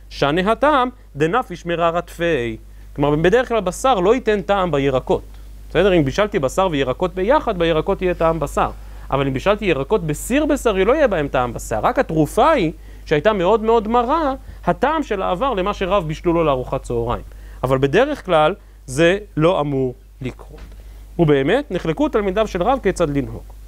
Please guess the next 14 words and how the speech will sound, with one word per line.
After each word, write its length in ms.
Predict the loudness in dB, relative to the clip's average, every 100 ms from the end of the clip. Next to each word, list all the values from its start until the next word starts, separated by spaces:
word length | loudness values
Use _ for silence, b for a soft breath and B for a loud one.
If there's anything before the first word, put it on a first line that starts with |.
| b b b -4
רבי 220 | 0 2
אלעזר 480 | 4 2 0 -2 -4 -10 b -2
הווה 240 | -2 0
קיים 480 | -2 0 0 -2 -8 -6
קמי 340 | -4 0 0
דמר 300 | 0 0 0
שמואל. 360 | 0 -4 -4 -4 -12 b b b
הייתו 260 | 0 0 0
לקמי 440 | 0 0 2 0
דגים 400 | 2 0 0 -4
שעלו 340 | 0 0 2 2
בקערה, 760 | 2 2 2 2 0 0 -2 -2 b b b
וכאכיל 560 | -2 0 2 2 0 -2
בכותך, 840 | -4 -4 -8 -4 -2 -2 -4 -8